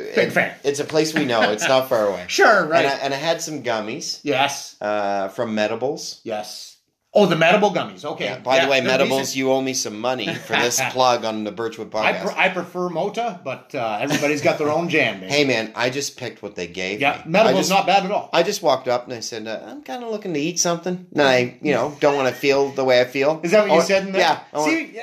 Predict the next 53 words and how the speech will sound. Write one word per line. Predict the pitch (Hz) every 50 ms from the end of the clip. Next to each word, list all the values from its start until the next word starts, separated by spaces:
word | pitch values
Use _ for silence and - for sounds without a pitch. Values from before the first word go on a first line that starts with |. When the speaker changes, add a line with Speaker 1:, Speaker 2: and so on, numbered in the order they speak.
| 240 247 240
Speaker 1:
it's | 233 233 180
great | - 240 294 339 - -
being | 285 294 277
a | 233
comedian | - - 226 247 247 240 220 185
just | 180 196 - 185
in | 170 156 -
everyday | 196 196 190 190 185 180 175 165
life, | 156 147 135 - - - -
dude. | - 170
Speaker 2:
It | 165
is, | 160 147 123 - -
it | - 180
Speaker 1:
It's | - 190
en-, | 185 185
Speaker 2:
is. | 180 175
Speaker 1:
it's | 190 185 180
enough. | 170 156 131 - - - - _ -
Speaker 2:
It's | 147 143 - 160
a |
gift. | 160 160 170 143 - 117
Speaker 1:
Yeah. | 104 95 - - - - - - - - - _ -
Speaker 2:
It's | - 170 170
a, | 185 170 175 - 160
it's | 160 - 151
a |
gift | 135 135 190 208 - -
of | 123 -
joy. | - 113 143 196 196 - - -
Speaker 1:
Yeah, | - 190 254 285
man. | 233 135 - -
Speaker 2:
Right? | 110 -
You | 156 156
know | 156
what | 160
I | 160
mean? | 170 185
Speaker 1:
Yeah. | 220 285 269 143 - - - _
Speaker 2:
Yeah. | - 113 101 - -
Speaker 1:
Every | 262 285 294 285
Speaker 2:
What, | 262 -
Speaker 1:
place, | 277 277 247 -
every | 180 202 330
Speaker 2:
every | 349 349 311
Speaker 1:
establishment | - - 294 302 320 302 254 202 196 180 196
Speaker 2:
place | - 214 233 214
Speaker 1:
I | 220
walk | 233 233 214 - -
into | 220 202 190 185 180 175 151 131
Speaker 2:
Yes. | - - 82 - - - - -
Speaker 1:
to | - 185
buy | 180 202 202 208 214
something, | 185 185 - - 127 107 - - 117 117 127